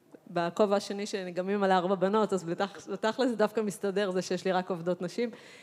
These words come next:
אז הן אומרות לי, "מירלי, תראי איך יפה קישטו את המשרד." אין להם אפילו,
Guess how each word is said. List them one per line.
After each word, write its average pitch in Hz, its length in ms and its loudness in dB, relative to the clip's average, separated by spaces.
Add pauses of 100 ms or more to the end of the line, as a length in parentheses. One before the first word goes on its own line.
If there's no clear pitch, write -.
(180)
אז 190 120 -2
הן 202 60 4
אומרות 214 380 4
לי, 220 280 4 (460)
"מירלי, 240 240 4
תראי 214 180 4
איך 240 140 2
יפה 220 240 2
קישטו 220 300 -6
את 208 100 -6
המשרד." 196 560 2 (160)
אין 247 300 2
להם 277 180 6
אפילו, 269 420 6